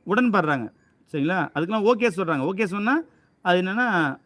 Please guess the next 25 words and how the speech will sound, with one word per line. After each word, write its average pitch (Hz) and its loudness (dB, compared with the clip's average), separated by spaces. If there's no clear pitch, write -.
உடன்பட்டு 180 0
கூறும் 165 -2
விடை, 220 0
அதுக்கு 170 -2
நேர் 170 0
விடை 156 0
என்று 160 -4
இரண்டு 165 2
பெயர் 151 0
உண்டு, 151 -2
பார்த்துங்க. 131 -6
அடுத்து 180 -4
ஏவல் 254 2
விடைனா 185 0
எல்லாத்துக்கும் 220 2
மறுக்கிறது. 208 0
அதாவது 175 0
மாட்டேன் 208 2
என்று 202 0
மறுப்பதை 208 2
ஏவுதலாக 240 2
சொல்லுது. 170 -4
இப்ப 180 -6
எடுத்துக்காட்ட 185 0
பாருங்களேன். 147 -2